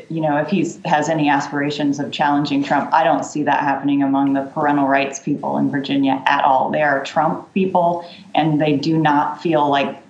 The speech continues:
governor Youngkin has set forth the deliverables that he ran on.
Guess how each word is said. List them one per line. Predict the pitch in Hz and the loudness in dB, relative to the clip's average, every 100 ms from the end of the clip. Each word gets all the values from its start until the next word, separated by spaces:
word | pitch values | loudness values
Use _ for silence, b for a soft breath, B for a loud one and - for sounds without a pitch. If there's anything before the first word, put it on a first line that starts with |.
| _ - - | _ -20 -4
governor | 165 151 147 | 0 2 2
Youngkin | 143 143 139 135 | 2 2 2 0
has | 139 135 - - - | 2 0 -2 -10 -16
set | - 165 151 - | -4 0 0 -2
forth | 143 143 135 - | -2 -2 -4 -10
the | 139 143 | -6 -4
deliverables | 151 139 143 143 139 135 127 123 | -2 -2 -2 -2 -2 0 -2 -4
that | - - | -6 -4
he | 135 | -2
ran | - - - | -2 -2 -2
on. | - - | -2 -6